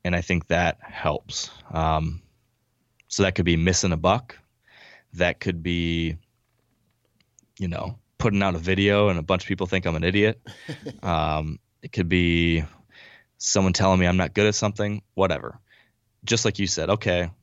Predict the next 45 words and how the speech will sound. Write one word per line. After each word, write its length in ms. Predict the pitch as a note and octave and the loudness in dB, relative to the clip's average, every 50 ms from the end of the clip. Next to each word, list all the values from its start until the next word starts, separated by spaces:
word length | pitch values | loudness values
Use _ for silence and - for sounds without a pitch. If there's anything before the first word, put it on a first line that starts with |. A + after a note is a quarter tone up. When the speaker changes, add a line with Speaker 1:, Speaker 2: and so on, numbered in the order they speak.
| - | -10
Speaker 1:
maybe 300 | - E2+ F2+ F#2+ G2 G2 | -4 0 0 2 2 2
that 220 | F#2 F#2+ F#2+ F#2 - | 2 2 0 0 -2
was 120 | F2 - | -6 -10
true. 400 | - - F2+ E2 D#2+ D#2+ D#2+ D#2 - _ | -10 -10 -8 -6 -6 -6 -6 -8 -10 _
Maybe 300 | - E2 F2+ F#2+ G2 G2 | -6 -2 0 0 2 0
it 80 | G2 | 0
wasn't 220 | E2+ F#2 F2+ F2+ F2 | -2 -2 -4 -4 -6
as 100 | D#2+ - | -8 -6
good 160 | - F#2+ E2+ | -6 -4 -4
as 80 | D#2+ E2 | -2 -2
I 60 | D#2+ | -4
wished, 360 | D#2+ E2+ E2+ E2 - - - _ - - - - _ _ _ _ - | -2 -2 -2 -2 -4 -6 -10 _ -20 -20 -20 -20 _ _ _ _ -2
but 120 | F#2 F#2 | 0 0
I'm 80 | F#2+ G2 | 2 0
gonna 100 | F#2+ F2+ | 0 -2
show 280 | - - - E2+ D#2+ | -2 0 0 0 -2
you 220 | C#2+ A#1 G#1 G1+ G1+ - _ _ _ _ - | -2 -4 -8 -10 -12 -16 _ _ _ _ -8
'cause 140 | - E2 | -4 0
I'll 160 | E2+ F2 F2+ F2+ | 2 2 4 4
do 140 | G2 G2 | 4 2
it 120 | F2+ D#2+ - | 0 0 0
better 260 | - F#2 F2+ F#2 E2+ | 0 0 2 2 0
next 240 | E2 D#2+ D#2+ - - | 0 -2 -4 -6 -8
time. 280 | - - - - - - _ | -10 -10 -10 -12 -18 -18 _
And 460 | - F2+ E2+ E2+ E2 D#2+ D#2 D2+ - - _ _ _ _ - | -6 -4 -2 0 0 0 -2 -4 -8 -12 _ _ _ _ -16
this 320 | E2 E2 F#2 F2+ E2+ - | -6 0 0 0 2 0
is 140 | F#2+ E2 D#2 | -2 0 2
not 220 | E2+ E2+ E2 E2 | 2 2 2 0
gonna 160 | - E2 E2 D#2+ | 0 -2 -2 -2
be 100 | D#2+ D#2+ | -2 -2
the 140 | E2 - | -2 -2
end 120 | E2+ E2 E2+ | -2 0 0
of 60 | F2 | 0
my 100 | F2 E2 | -2 -2
story. 380 | D#2+ - - - - - - - - - _ _ _ _ _ _ _ _ _ _ _ _ _ _ _ _ _ _ _ _ | -2 -4 -4 -4 -4 -6 -8 -12 -16 -18 _ _ _ _ _ _ _ _ _ _ _ _ _ _ _ _ _ _ _ _
Speaker 2:
Sweet. 340 | _ - - E2 D#2+ D#2 - _ _ _ _ _ _ _ _ _ _ _ _ _ - - - | _ -20 -20 -18 -18 -18 -18 _ _ _ _ _ _ _ _ _ _ _ _ _ -20 -20 -20
Sweet. 380 | - - - A#2+ A#2 - _ | -14 -10 -8 -8 -8 -10 _
That's 160 | - - - - | -16 -16 -12 -10
a 20 | |
good 120 | A#2+ B2 | -8 -6
way 120 | A#2+ B2 A#2 | -6 -4 -4
to 80 | A2 | -4
handle 320 | G2+ A2 A#2+ C#3 B2+ F#2 D2+ | -4 -6 -6 -6 -6 -8 -10
it, 80 | - | -10
man. 240 | - D2+ D#2+ F2 G2 | -12 -12 -14 -14 -16